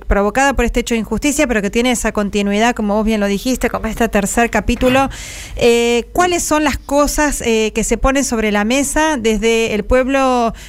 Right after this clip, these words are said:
movilizado? ¿Cuáles son las demandas que se agregan, además de la injusticia, por supuesto, y contra la policía y esto que ya mencionaste? Y, eh, porque están movilizados además en numerosas ciudades de Francia y a-, y,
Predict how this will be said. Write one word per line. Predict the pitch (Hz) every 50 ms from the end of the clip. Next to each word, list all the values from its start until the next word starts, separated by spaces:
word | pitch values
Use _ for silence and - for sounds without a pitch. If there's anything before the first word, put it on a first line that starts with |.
| - -
movilizado? | 220 226 226 226 220 208 220 208 - - 285 294 302 311 302 294 277
¿Cuáles | 285 277 277 277 254
son | - 269 262
las | 262 247 240
demandas | 233 233 240 254 262 262 247
que | - 220
se | - - 214
agregan, | 208 208 226 247 262 269 277 285 294 302 302 -
además | - 202 202 202 208 220 233 240
de | 240
la | 226 214
injusticia, | 196 - 226 185 - - 247 240 - 240 226
por | 220 202 -
supuesto, | - 208 180 226 233 214 - 240
y | 226
contra | 214 208 196 208 196
la | 196 196
policía | - 190 190 185 - - 247 254 240
y | 220
esto | 226 - - 220
que | 202 190
ya | - 214 214
mencionaste? | 214 220 196 - 214 202 214 233 240 196 - - - 254 254 - - - - - - - - - - -
Y, | - 277 277 302 320 302 -
eh, | - 254 233 233 226 226 226 226 226 226 220 220 220 220 220 220 220 220 220 214 208 208 202
porque | 226 220 214 240
están | 226 - - 262 269 269 269
movilizados | 254 233 220 208 214 208 - 269 262 247 240
además | 214 220 240 247 - -
en | 233 214
numerosas | 214 208 220 254 311 339 285 - 233 202
ciudades | - - 214 202 208 202 196 196
de | 196
Francia | 190 - - 190 190 185 170 - 196 -
y | - 208 214
a-, | 214 214 -
y, | -